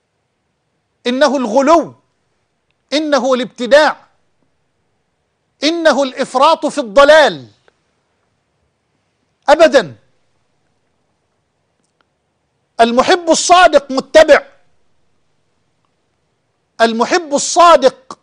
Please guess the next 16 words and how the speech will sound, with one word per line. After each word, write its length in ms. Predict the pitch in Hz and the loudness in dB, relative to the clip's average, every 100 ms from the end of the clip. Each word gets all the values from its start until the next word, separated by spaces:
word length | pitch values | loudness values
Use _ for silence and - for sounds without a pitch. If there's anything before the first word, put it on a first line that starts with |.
| _ | _
في 180 | 247 269 | -8 -4
حبه 520 | 349 339 285 254 277 | -2 -4 -6 -6 -4
متبع، 640 | 262 254 - 320 294 175 - _ _ _ _ _ _ | -6 -6 2 2 2 -2 -8 _ _ _ _ _ _
ليس 260 | 254 359 - | -6 -6 -4
مبتدعا، 680 | 269 208 269 233 190 160 104 _ _ _ _ _ _ | -6 -2 0 0 -2 -6 -12 _ _ _ _ _ _
ليس 260 | 370 392 339 | -2 -2 -2
مفرطا 720 | 330 247 320 339 262 160 104 _ _ _ _ | -4 -6 -6 -2 -2 -2 -18 _ _ _ _
ولا 240 | 165 208 226 | 2 4 4
مفرطا، 720 | 214 - 226 320 277 185 110 _ _ _ _ _ 226 | 0 -2 2 2 2 -2 -4 _ _ _ _ _ 0
ليس 360 | 392 403 - 294 247 | 4 4 6 2 2
مغاليا 840 | 269 277 320 349 311 302 196 123 98 _ _ _ _ - | -2 4 6 6 4 0 -2 -6 _ _ _ _ _ -4
أبدا، 500 | 240 277 226 208 131 104 _ _ _ _ _ _ _ _ - | 2 2 4 0 0 -16 _ _ _ _ _ _ _ _ -8
ولكنه 760 | 156 202 - 262 247 233 247 214 | 0 0 0 -4 -4 -4 -4 -4
متقيد 920 | 208 214 226 277 320 294 262 226 202 | -6 -4 -2 0 0 0 -4 -2 -4
في 380 | - 226 190 160 _ _ - | -6 -6 -6 -10 _ _ -8
انفعالاته 920 | 247 247 254 214 247 233 285 294 214 | -6 -2 -2 2 2 4 2 2 0